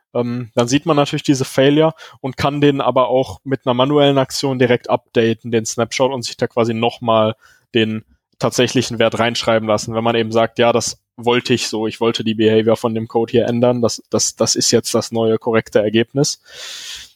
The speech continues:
Und insofern nimmt der Snapshot einem da eigentlich nur, äh, sag ich mal, die Arbeit ab, den Expected Wert zu schreiben. Da, ähm, habe ich jetzt aber auch schon so ein bisschen angeteasert, wie ich,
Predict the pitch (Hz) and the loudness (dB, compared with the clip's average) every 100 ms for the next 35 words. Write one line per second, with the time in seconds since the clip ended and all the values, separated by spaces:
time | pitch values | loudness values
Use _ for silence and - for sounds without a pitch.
0 | _ - - 139 139 139 151 151 143 147 | _ -20 -4 0 2 2 2 2 0 -4
1 | 139 147 147 131 143 139 151 139 135 131 | -2 0 0 0 0 0 0 2 2 2
2 | 117 135 135 139 - 135 131 131 127 123 | 2 2 0 -2 -2 -2 2 2 2 -2
3 | 120 127 131 127 120 135 123 127 - 143 | -4 -10 -10 -6 -4 -2 -2 -2 0 2
4 | 143 123 135 135 - 135 131 - _ _ | 4 2 0 -2 0 0 0 -8 _ _
5 | 131 - - 131 - - 135 127 113 123 | -4 -2 -2 -2 -2 -2 -2 -2 -2 0
6 | 135 - - - - 113 110 104 101 _ | 0 -4 -12 -12 -6 -2 -2 -2 -10 _
7 | - - - _ _ _ _ - 127 135 | -20 -20 -20 _ _ _ _ -4 2 4
8 | 139 147 147 - 160 147 151 147 143 _ | 4 4 4 2 0 0 -2 -4 -6 _
9 | _ _ _ _ _ _ - - 143 151 | _ _ _ _ _ _ -8 -2 0 2
10 | 156 151 139 143 151 143 135 143 - 139 | 2 2 2 2 0 -4 -4 -6 -2 -2
11 | 143 - - 139 156 143 - 143 139 127 | -2 -10 -6 -2 0 -2 0 2 2 0
12 | - 139 139 - 143 - - | -4 -8 -6 0 0 0 -2